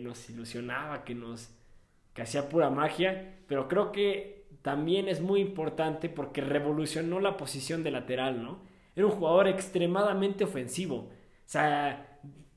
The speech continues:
tenemos sus videos como de sus tiros libres en los que mete combas muy extrañas y efectos,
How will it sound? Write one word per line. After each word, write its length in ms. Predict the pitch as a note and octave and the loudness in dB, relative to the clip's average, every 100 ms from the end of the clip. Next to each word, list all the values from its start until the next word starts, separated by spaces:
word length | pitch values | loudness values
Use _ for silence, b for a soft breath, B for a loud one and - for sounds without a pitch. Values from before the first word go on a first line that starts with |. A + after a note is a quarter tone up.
| C#3 | -4
tenemos 380 | D#3 E3 F#3+ E3+ | 0 2 2 0
sus 180 | D3 C3 | -2 -2
videos 400 | C3+ D3 E3 D#3+ | 0 2 0 -2
como 180 | C3 | -6
de 60 | A#2 | -8
sus 160 | A#2+ A2+ | -10 -4
tiros 340 | D#3 D3+ B2 | 0 0 0
libres 440 | C#3+ D#3 D#3 B2 | 0 0 0 -4
en 80 | B2 | -8
los 120 | A2+ | -10
que 120 | A2+ A#2 | -10 -10
mete 880 | A#2+ C3+ C#3+ C3 B2 A#2 - - - | -6 -6 -2 -2 -2 -6 -12 -20 -6
combas 380 | C3 C3+ B2+ B2+ | -4 -2 -2 -2
muy 160 | C#3+ | -2
extrañas 800 | C#3 - C#3 C#3 D3+ C#3+ B2+ A#2 | -2 -4 -2 0 0 -2 -6 -8
y 40 | |
efectos, 540 | A2+ B2 C3+ - B2+ | -10 -8 -8 -8 -10